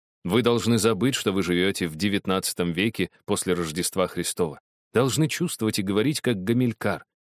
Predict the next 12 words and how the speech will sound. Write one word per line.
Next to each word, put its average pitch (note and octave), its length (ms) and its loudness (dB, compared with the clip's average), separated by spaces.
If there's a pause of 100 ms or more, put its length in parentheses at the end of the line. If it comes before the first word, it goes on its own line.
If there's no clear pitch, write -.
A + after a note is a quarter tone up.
(320)
Если D#2+ 260 -2
вы F2+ 140 2
пишете F#2+ 440 0
о F2+ 40 2
современном F2+ 580 0
англичанине, F2 800 0
вы F#2 140 0
должны E2+ 380 0
думать F2 360 -2
по-английски E2 720 -2
и A#2+ 80 -4
писать - 380 -2